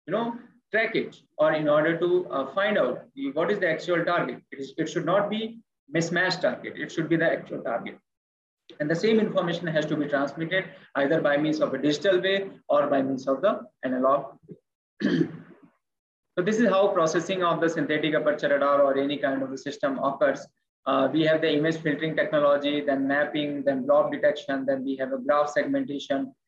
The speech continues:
and then input image, then comparison of the shape, then we have the finally, you know, output. So if we know about the various technologies in case of the target or the digital number formation, so for example, in this particular thing, we have an n number of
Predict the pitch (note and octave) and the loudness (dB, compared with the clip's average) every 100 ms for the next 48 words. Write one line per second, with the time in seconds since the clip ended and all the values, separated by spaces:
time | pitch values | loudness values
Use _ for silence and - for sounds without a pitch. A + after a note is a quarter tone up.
0 | _ - C3+ C#3+ C#3 C#3+ D3+ D3+ C#3+ C#3+ | _ -2 2 2 2 -2 -4 -2 2 4
1 | C#3 C#3 C3+ C#3+ C3+ D3+ D3+ C3+ D3 C#3 | 4 2 0 0 0 2 2 2 0 0
2 | B2+ C3+ - D3 C#3 - - C#3+ C3+ C3+ | -2 -10 -4 0 2 0 0 0 2 -2
3 | C3+ C#3 C#3 C#3 C#3 C#3 C#3+ - _ _ | -2 -4 -4 -2 -2 -4 -6 -10 _ _
4 | - D#3 B2 D3 D3+ - A#2+ - _ _ | -6 -2 2 2 2 0 -8 -10 _ _
5 | _ F#3 A3 - - - F#3 F3 F#3 F#3 | _ 2 2 0 -8 -8 -2 0 2 2
6 | A3+ G#3 F#3 F#3 F#3 F#3 F#3 E3+ E3 E3+ | 2 2 4 4 2 0 0 0 0 0
7 | E3+ E3 D3+ D#3 D3+ D3+ D#3+ D3+ C#3 D#3 | -2 -4 -4 2 4 4 0 -2 -4 -2
8 | D3+ D3+ D3 C#3+ D3 C#3+ C#3+ - _ _ | 0 0 0 0 0 0 -2 -4 _ _
9 | _ _ _ _ C#3+ C#3+ C#3+ D3 - C#3+ | _ _ _ _ 0 2 2 0 0 2
10 | C#3 C#3+ - - C#3 E3+ D#3 C#3 - - | 2 2 2 0 2 0 2 0 -2 -12
11 | _ _ _ F#3 A3 A3 - - - D3 | _ _ _ 2 2 2 -4 -10 -2 0
12 | D3 E3+ E3+ F3+ E3+ E3+ F3 F3+ D#3+ D#3+ | 2 0 2 0 0 -2 0 0 0 2
13 | E3 E3+ F3 E3+ D#3+ D#3+ D#3+ D#3+ D#3+ E3+ | 0 0 -4 -2 0 2 2 2 0 2
14 | D3+ D3 D#3 D#3 - | 2 4 4 4 0